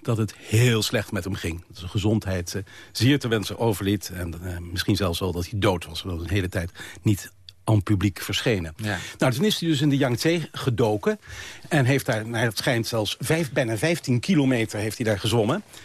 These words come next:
Speaker 1: Toch voor een man van drieënzeventig geen geringe prestatie. Om te laten zien, eh, ik ben nog altijd aan de macht. Ik ben, eh, er moet met mij rekening gehouden worden. Ik ben een buitengewoon fitte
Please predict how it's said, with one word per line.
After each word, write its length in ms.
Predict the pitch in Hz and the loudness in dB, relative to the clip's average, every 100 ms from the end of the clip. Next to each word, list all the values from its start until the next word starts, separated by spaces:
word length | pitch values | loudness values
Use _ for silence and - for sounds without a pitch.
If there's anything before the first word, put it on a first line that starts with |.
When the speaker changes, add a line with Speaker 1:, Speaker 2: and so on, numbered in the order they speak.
| - - | -18 -6
Speaker 1:
Toch 220 | 123 - | -4 -2
voor 160 | 127 107 | 0 2
een 100 | 107 | 4
man 200 | 117 101 | 2 2
van 140 | 110 | 0
drieënzeventig 840 | 120 107 101 120 101 87 107 - - - | 2 2 2 2 0 -2 -6 -6 -8 0
geen 160 | 127 | 0
geringe 320 | - 117 104 | 0 0 0
prestatie. 600 | 101 113 - 123 95 123 - - - - | 0 -2 0 0 0 -4 -6 -14 -18 0
Om 180 | 190 156 | 2 4
te 120 | 151 | 2
laten 280 | 131 127 113 | 2 0 -2
zien, 280 | 135 131 - - - - - | 0 0 -4 -16 -20 -20 -4
eh, 140 | 123 127 110 - - | 0 0 -2 -14 -2
ik 200 | 139 - | -2 2
ben 260 | 123 110 110 | 0 0 -4
nog 200 | 104 - - - | -4 -6 -14 -2
altijd 280 | 156 135 123 | 0 0 -2
aan 100 | 113 | 2
de 60 | |
macht. 300 | 110 113 - | 2 0 -2
Ik 140 | 131 90 | -6 -2
ben, 320 | 110 104 101 | -2 -2 -4
eh, 60 | 110 98 | -6 0
er 80 | 110 | 4
moet 220 | 120 - | 4 2
met 140 | 110 | 0
mij 200 | 113 101 | 2 0
rekening 500 | 110 110 131 117 107 | 0 0 0 0 -4
gehouden 300 | - 92 104 | -2 -2 0
worden. 240 | 95 95 104 | 0 0 -2
Ik 80 | 92 | -2
ben 240 | 90 87 - | -4 -6 -8
een 260 | - 98 87 | -2 -2 -2
buitengewoon 640 | - 104 107 - 101 95 98 - - - | 0 0 0 -2 0 0 -2 -8 -20 -14
fitte 460 | - 139 - 104 | -2 0 0 -2